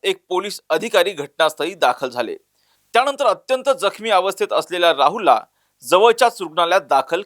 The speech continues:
केलं गेलं. मात्र उपचारादरम्यान अतिरिक्त रक्तस्रावामुळं त्याचा मृत्यू झाला.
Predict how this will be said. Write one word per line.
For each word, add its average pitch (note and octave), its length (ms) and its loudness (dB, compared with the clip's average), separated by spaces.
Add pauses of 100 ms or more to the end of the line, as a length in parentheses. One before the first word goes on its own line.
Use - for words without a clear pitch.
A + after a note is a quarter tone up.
केलं C3 260 -2
गेलं. A#2+ 240 -6 (540)
मात्र D#3 420 2
उपचारादरम्यान F3+ 960 -2 (440)
अतिरिक्त G#3+ 460 -2
रक्तस्रावामुळं G#3 1300 0 (140)
त्याचा D3+ 300 2
मृत्यू C#3+ 420 -10
झाला. A2 280 -6